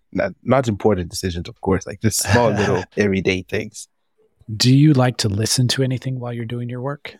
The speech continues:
Speaker 1: Ooh, yes. I can listen to anything, to be honest. Uh,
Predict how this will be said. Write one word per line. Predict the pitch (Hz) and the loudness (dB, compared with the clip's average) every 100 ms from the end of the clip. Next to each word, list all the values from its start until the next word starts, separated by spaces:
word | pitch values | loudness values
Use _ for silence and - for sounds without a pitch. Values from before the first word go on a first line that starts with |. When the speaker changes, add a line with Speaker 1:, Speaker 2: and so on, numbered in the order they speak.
| _ _ 190 | _ _ -4
Speaker 1:
Ooh, | 196 | -2
yes. | 117 95 135 95 - - _ _ _ - | -2 0 -2 -2 -8 -16 _ _ _ -6
I | 110 | -2
can | 123 110 | 2 4
listen | 127 139 | 4 0
to | - | -4
anything, | 78 101 98 90 90 | -2 -2 -2 -4 -6
to | 104 | -8
be | 87 95 | -4 -2
honest. | 90 95 - - | -2 -4 -8 -12
Uh, | - | -12